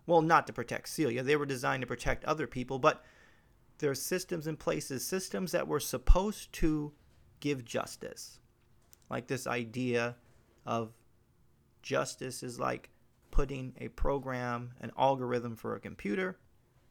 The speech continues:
You write the algorithm, the computer spits out your data. When you're beginning a coding language and you learn the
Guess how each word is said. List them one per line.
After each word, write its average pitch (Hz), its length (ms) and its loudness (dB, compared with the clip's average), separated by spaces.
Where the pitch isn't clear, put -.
You 127 120 -2
write 120 300 -2
the 113 80 -4
algorithm, 117 720 -2
the 113 80 -8
computer 110 720 -6
spits - 420 -8
out 98 320 -4
your 110 140 -4
data. 90 400 -12
When 117 80 -8
you're 110 100 -4
beginning 113 460 -4
a 104 60 -8
coding 117 460 0
language 104 440 -6
and 104 180 -6
you 110 160 -6
learn 117 340 -4
the 107 200 -4